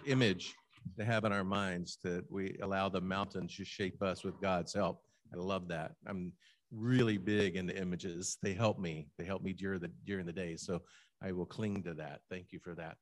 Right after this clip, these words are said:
I also wanted to let everybody know that, um, two Sundays from now, we will be at the Married Retreat. Those of us who are married will be there for that.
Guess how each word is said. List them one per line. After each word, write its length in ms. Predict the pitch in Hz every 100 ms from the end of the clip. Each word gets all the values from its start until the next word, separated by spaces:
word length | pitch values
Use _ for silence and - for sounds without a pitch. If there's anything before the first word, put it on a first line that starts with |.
| _ - - _ -
I 80 |
also 240 | 143 170 202
wanted 220 | 190 170
to 100 | 165
let 180 | 147 135
everybody 600 | 185 254 214 175 147 131
know 340 | 143 254 285 -
that, 340 | 123 123 - 123
um, 240 | 107 104 - - _ -
two 140 | 220
Sundays 380 | - 196 180 160
from 160 | 165 135
now, 260 | 135 170
we 160 | 180 139
will 120 | 127
be 260 | 123 160 170
at 340 | 131 127 -
the 100 | 120
Married 380 | 117 131 143 131
Retreat. 560 | 127 - 123 160 196
Those 240 | 127 117 113
of 100 | 120
us 220 | 123 117
who 80 | 117
are 140 | 104
married 480 | 104 104 110 143 175
will 100 | 117
be 220 | 98 107
there 320 | 101 113 139
for 180 | 156 117
that. 440 | 98 110 147 202